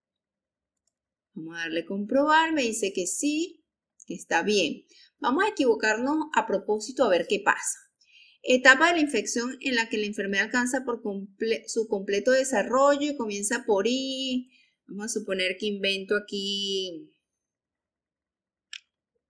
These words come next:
incubación otra vez, que no es.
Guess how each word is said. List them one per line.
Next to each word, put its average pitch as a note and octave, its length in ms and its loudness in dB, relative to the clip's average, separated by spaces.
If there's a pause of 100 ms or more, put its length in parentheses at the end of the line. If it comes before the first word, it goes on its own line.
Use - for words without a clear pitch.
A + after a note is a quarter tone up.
(760)
incubación F#3+ 760 -4
otra G3+ 280 0
vez, C4+ 360 2
que - 140 -4
no F3 180 -4
es. A3 140 4